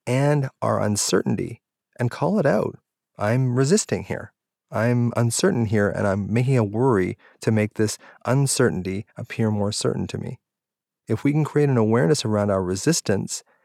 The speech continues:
and our uncertainty, we'll have a lot less anxiety in our lives.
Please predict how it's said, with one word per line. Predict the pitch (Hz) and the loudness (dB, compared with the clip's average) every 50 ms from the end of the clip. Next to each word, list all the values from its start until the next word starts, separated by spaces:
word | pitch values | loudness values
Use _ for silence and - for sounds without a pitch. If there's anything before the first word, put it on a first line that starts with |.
| _ _ _ - | _ _ _ -4
and | - 113 127 143 | -2 0 2 2
our | 151 151 151 | 2 2 2
uncertainty, | 147 143 - - 175 - 170 117 101 98 95 104 - - _ _ _ _ _ _ _ - | 0 0 2 2 2 2 2 0 0 -2 -2 -4 -6 -12 _ _ _ _ _ _ _ -4
we'll | - 135 | -2 -2
have | 135 151 147 - | 0 -2 -2 -2
a | 117 | 0
lot | 101 101 107 104 78 | 0 0 0 0 -2
less | 107 107 101 - | -2 -2 -2 -2
anxiety | 107 104 98 98 95 98 104 107 101 | -2 -2 -2 -2 -2 -2 -2 -2 -2
in | 95 92 | -2 -4
our | 90 87 | -4 -4
lives. | 85 87 - - - | -4 -6 -6 -6 -8